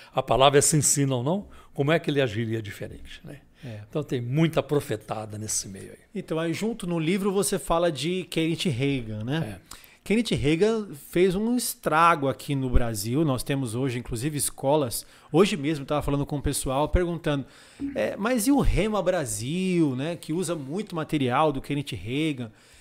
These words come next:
Speaker 2: É um, é um mundo neopentecostal, cheio de heresias e tal." A gente sabe que antes do Kenneth Reagan tem um camarada também, né?
Speaker 1: Então, é, muita gente acha que o Kenneth Reagan é o pai da confissão positiva.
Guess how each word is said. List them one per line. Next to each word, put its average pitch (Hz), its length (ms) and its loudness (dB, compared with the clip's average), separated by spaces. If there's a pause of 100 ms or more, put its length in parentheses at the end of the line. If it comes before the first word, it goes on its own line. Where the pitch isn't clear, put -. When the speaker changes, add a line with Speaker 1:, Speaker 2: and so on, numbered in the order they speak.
(260)
Speaker 2:
É 208 160 -2
um, 208 380 0
é 208 80 0
um 226 80 2
mundo 180 400 0
neopentecostal, 156 1200 -2
cheio 175 260 -2
de 147 120 -2
heresias 127 800 -4
e - 40 -12
tal." 170 320 -2 (420)
A 151 80 -2
gente 214 160 2
sabe 226 200 2
que 214 160 0
antes 240 240 2
do 233 140 -2
Kenneth 185 340 -2
Reagan 165 300 2
tem 220 200 0
um 254 160 0
camarada 233 520 2
também, 151 420 2
né? 143 140 2
Speaker 1:
Então, 107 420 -4 (240)
é, 123 300 0
muita 180 340 0
gente 160 320 -4
acha 127 380 2
que - 120 -4
o 127 60 0
Kenneth 143 320 2
Reagan 101 420 0 (400)
é 131 100 2
o 139 80 8
pai 143 300 2
da 170 80 2
confissão 139 400 0
positiva. 95 560 -8